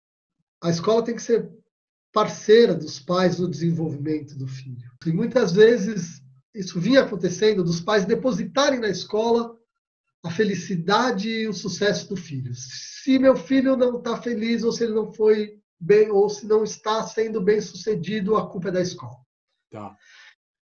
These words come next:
Speaker 1: Né? E nesse processo também foram se delegando muitas fu-, muitas funções pra escola, que foi abarcando uma quantidade de coisas dentro do seu universo muito maior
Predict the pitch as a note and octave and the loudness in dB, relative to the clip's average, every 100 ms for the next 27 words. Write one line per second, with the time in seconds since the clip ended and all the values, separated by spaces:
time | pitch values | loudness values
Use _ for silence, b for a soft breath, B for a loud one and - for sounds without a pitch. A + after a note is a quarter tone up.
0 | _ D3 F#3+ A#3 F#3 b b b E3+ G3 | _ -4 -2 0 -4 b b b -4 6
1 | A#3 - - A3 A3 A#3 A#3+ B3 G3+ A#3 | 6 6 2 2 4 4 2 0 2 2
2 | C4 C4 B3+ C4 C4 A#3+ B3 C4 A#3+ F3 | 2 2 2 2 0 0 4 4 2 6
3 | A3 D4 D#4 G#3 G3+ F#3+ C4 D#4 D#4 - | 8 8 4 2 0 0 2 2 0 -2
4 | - A#3 A3 G3 D4 D#4+ D4+ - B3+ F3+ | -6 -12 -6 -4 -2 -2 -4 -6 -10 -10
5 | - A3 B3+ C4+ - G3 F3+ - - F#3 | -2 2 2 0 -4 -4 -4 -4 -2 0
6 | A#3+ G#3 D3 A#2+ b b _ - F3+ E3+ | 0 -2 -4 -10 b b _ -14 -10 0
7 | G3+ A3+ A#3+ A3+ - G#3+ C#4+ C#4 A#3 G#3 | 2 2 2 0 4 4 6 2 0 0
8 | G#3 G3 - G#3 G3+ G#3+ E3 G#3 C4+ F3 | 2 2 0 -2 -2 -4 -2 0 0 -2
9 | E3+ E3+ E3+ - G#3+ A#3+ F3 E3 E3 G3+ | -4 -4 -8 2 4 4 0 -4 0 2
10 | A3 F3 E3+ - F#3+ F3+ E3 F3+ A#3+ - | 2 -4 -10 -6 -4 -2 -2 0 -2 -4
11 | G#3 C#4+ C4+ B3+ G3 A3 B3 F#3+ | -6 -6 -4 -2 0 2 0 -2